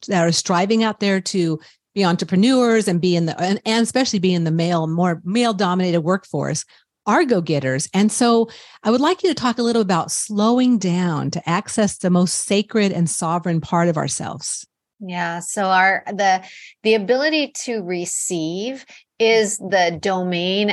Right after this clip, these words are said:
Speaker 2: of feminine energy. Feminine energy is like, you can think of it like a drawing inward, whereas masculine energy is like a pushing outward. And we all have masculine and feminine energies in us, men and women, all the,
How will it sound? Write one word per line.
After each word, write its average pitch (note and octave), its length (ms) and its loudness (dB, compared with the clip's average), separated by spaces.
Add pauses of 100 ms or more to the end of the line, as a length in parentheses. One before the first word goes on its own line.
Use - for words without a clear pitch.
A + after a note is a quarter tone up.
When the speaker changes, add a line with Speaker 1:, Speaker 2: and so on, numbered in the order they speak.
Speaker 2:
of E3 240 0
feminine E3+ 520 -2
energy. D3 600 -6
Feminine F#3+ 480 0
energy E3+ 540 -2
is D#3+ 400 -2
like, F3 320 2
you F#3 120 -4
can F3 160 -6
think G#3 220 -4
of F#3 100 0
it F3+ 160 2
like E3 200 0
a F3 80 -2
drawing F3 680 -2
inward, F3 840 -2 (300)
whereas F3 340 2
masculine F3 600 0
energy E3 480 -2
is E3 180 -2
like D#3 200 -2
a D#3 60 -2
pushing F3 520 -4
outward. C#3 680 -2 (360)
And F#3+ 340 2 (220)
we G#3+ 320 0
all G#3 480 4
have G#3 240 -2
masculine F#3+ 560 0
and F#3+ 160 -4
feminine F#3+ 340 0
energies F#3 560 -4
in F3 120 -4
us, F#3 280 -4
men E3+ 240 -2
and F#3 140 -4
women, F3 300 -4
all E3+ 380 -2 (100)
the, F#3+ 200 -4